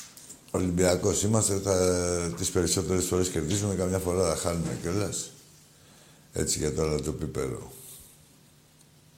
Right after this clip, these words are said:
Καλό βράδυ.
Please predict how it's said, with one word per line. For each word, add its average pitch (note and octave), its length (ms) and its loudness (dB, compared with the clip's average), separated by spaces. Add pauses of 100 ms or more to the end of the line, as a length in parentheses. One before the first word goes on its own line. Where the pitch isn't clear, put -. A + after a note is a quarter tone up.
(1160)
Καλό G2 280 8
βράδυ. G#2 680 6